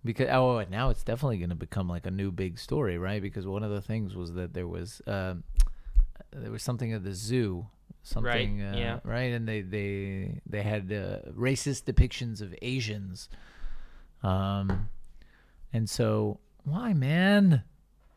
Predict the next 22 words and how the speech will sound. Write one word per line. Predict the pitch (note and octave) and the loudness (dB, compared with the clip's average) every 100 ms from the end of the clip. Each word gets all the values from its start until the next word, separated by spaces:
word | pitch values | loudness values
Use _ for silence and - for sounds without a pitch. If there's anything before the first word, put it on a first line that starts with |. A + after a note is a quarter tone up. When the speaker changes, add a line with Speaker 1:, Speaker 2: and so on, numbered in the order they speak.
| - - - | -20 -18 -4
Speaker 1:
And | C3+ B2+ | -2 0
so | C3+ | 0
now, | C3 C3+ C#3 C3+ - | 2 4 4 2 -4
now | C#3 B2+ | -4 -2
Speaker 2:
It's | A#2 | 0
Speaker 1:
it's, | A3+ | 4
Speaker 2:
noisy. | B3+ F3 B2+ | 6 6 4
Speaker 1:
it's | - | 4
gonna | C#3 B2+ | 4 6
be | B2 | 4
a | A2 | 4
big | B2+ G#2+ | 2 2
story | - B2+ B2+ A2+ G2+ | 0 4 4 2 -2
again, | G#2+ A2+ G2+ F#2+ - | -2 -2 -2 -4 -8
right? | A#2 A#2 B2 - _ _ - - - - - - | -4 -2 -2 -4 _ _ 4 6 4 0 -4 -6
Because, | A2 G#2+ G2+ F#2+ - - - - - - - - - - | -6 -4 -4 -6 -10 -6 -4 -2 -4 -10 -18 -20 -20 -12
because | B2 B2+ A2 | -6 -4 -4
they're | G#2 | -2
gonna | G#2 | -2
claim | G2+ - G#2 G2 F#2+ | -2 0 2 2 0
somehow | - F#2+ F#2 F#2 F#2 F#2 | 0 0 2 2 2 -2
that, | F2+ F#2 | -2 -4